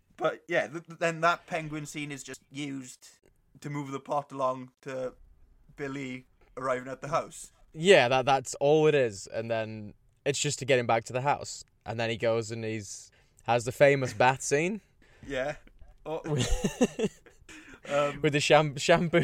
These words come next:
Speaker 2: versus
Speaker 1: yeah.
Speaker 2: conditioner.
Speaker 1: So, so he arrives back at the house and Billy's dad's mates are arriving for some sort of biz meeting, aren't they? And then
Speaker 2: Yeah.
Speaker 1: Bi-, we
Speaker 2: He
Speaker 1: then
Speaker 2: just falls over, pissed, drunk, and I'm trying to
Speaker 1: Yeah.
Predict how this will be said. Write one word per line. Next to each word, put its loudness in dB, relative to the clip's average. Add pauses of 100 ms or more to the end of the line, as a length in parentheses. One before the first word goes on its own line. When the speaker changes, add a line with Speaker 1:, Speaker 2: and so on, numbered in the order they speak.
Speaker 2:
versus 0
Speaker 1:
yeah. -6
Speaker 2:
conditioner. 4 (380)
Speaker 1:
So, 2 (400)
so -6
he 0
arrives 0
back 2
at -8
the 0
house 0
and -4 (360)
Billy's -6
dad's -2
mates -10
are -4
arriving -6
for -12
some -10
sort -10
of -16
biz -12
meeting, -14
aren't -10
they? -16 (240)
And -6
then -2
Speaker 2:
Yeah. 2
Speaker 1:
Bi-, -2 (500)
we -6 (180)
Speaker 2:
He -2
Speaker 1:
then 2
Speaker 2:
just -2
falls 8
over, 8
pissed, 2
drunk, 2
and -2
I'm -6
trying 2
to -2
Speaker 1:
Yeah. 4